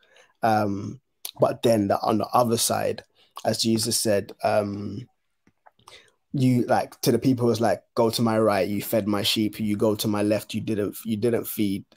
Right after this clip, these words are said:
For, um, for what you did to those least of these, you did unto me." You visited them in, in prisons, you fed them, you clothed them, you gave them water. Like, the, the goats on the other side, that's, that's when it gets political. That's when it's like, "Oh,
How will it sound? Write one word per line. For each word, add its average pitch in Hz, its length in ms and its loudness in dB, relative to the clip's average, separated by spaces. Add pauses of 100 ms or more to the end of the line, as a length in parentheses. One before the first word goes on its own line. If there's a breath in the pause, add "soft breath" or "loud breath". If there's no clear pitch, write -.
(240 loud breath)
For, 117 260 2
um, 113 220 0
for - 240 -6
what 123 100 4
you 123 100 2
did 117 260 2
to 123 80 0
those 107 580 0 (140)
least 120 420 0
of 110 120 2
these, 110 220 0
you 110 80 0
did 104 180 0
unto 107 240 -2
me." 110 420 2 (300 soft breath)
You 120 120 0
visited 110 400 0
them 104 180 2
in, 104 160 0
in 104 180 -2
prisons, 110 560 0
you 104 120 -2
fed - 340 -4
them, 104 160 0
you 101 120 -4
clothed 110 360 -2
them, 107 120 0
you 95 120 -2
gave 104 240 0
them 98 180 -2
water. 104 440 0 (400 loud breath)
Like, 113 240 0 (300 soft breath)
the, 113 120 6
the 113 180 0
goats 139 640 2
on 120 120 2
the 113 100 2
other 117 220 2
side, 110 360 0 (840 loud breath)
that's, 139 200 4
that's - 260 -2
when 139 100 6
it 120 80 2
gets 107 140 -2
political. 110 500 -4 (840)
That's 131 220 2
when 127 120 2
it's 117 160 0
like, 107 160 0
"Oh, 120 300 2